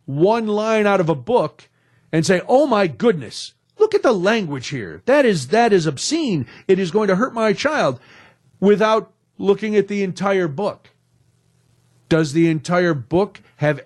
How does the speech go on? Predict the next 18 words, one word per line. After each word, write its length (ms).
any 320
sort 340
of 320
literary, 800
artistic 800
merit, 460
educational 760
merit? 460
And 580
thankfully, 480
that 240
is 160
not 240
up 260
to 460
one 340
single 560
individual 960